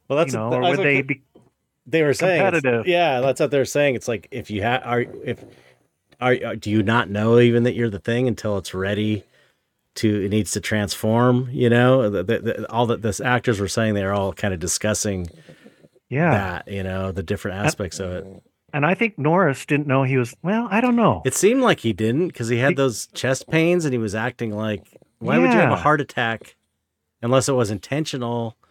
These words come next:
Speaker 1: But then why would you, there was that scene where no one was looking and he's, like,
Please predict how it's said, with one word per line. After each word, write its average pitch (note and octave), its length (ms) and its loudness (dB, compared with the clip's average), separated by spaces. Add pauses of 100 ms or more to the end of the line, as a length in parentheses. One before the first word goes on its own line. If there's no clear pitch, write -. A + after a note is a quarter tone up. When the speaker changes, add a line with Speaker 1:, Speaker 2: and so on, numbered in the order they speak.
(220)
Speaker 1:
But - 120 -12
then A2 180 -2
why A#2+ 160 2
would B2+ 200 0
you, A#2 300 -6 (560)
there C3+ 100 2
was C3+ 120 4
that C3+ 160 2
scene E3 240 2
where C#3+ 120 6
no C3 140 4
one C#3+ 140 2
was A2 160 -4
looking C3 340 0
and G#2 60 -4
he's, G2+ 160 -8
like, G#2+ 160 -10